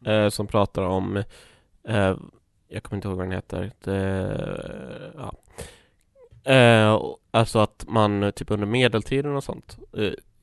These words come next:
i liksom, med utgångspunkt ur, eh, någon sån medeltida filosof, att det också fanns liksom en, någonting mittemellan.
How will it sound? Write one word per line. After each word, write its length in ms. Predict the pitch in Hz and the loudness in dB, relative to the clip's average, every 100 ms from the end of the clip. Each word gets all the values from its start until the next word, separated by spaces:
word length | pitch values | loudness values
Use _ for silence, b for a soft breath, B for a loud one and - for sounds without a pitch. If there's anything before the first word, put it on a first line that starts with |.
| _ | _
i 160 | 117 110 | -4 0
liksom, 340 | 107 - 101 | -2 -4 -8
med 180 | 107 107 | 0 0
utgångspunkt 640 | 104 - 98 - 101 98 | 0 -2 -10 -6 -8 -6
ur, 440 | - 95 104 113 101 b b b b - | -6 -6 -6 -10 -12 b b b b -10
eh, 200 | 98 95 | -6 -4
någon 180 | 92 87 | -4 -6
sån 180 | 98 | -6
medeltida 480 | 98 98 95 - 95 | -2 -2 -2 -4 -4
filosof, 580 | - 95 98 113 104 - | -4 -2 -2 -2 -4 -6
att 160 | - - | -14 -2
det 300 | 104 98 95 | 2 4 2
också 300 | - - - | -2 -8 -12
fanns 280 | - 98 - | -8 -8 -8
liksom 220 | - 101 | -10 -6
en, 180 | 95 98 - | -6 -8 -10
någonting 580 | 113 107 101 - 101 101 | -4 -2 -4 -6 -4 -2
mittemellan. 880 | 104 110 113 123 107 123 127 73 | -2 0 2 4 4 4 2 0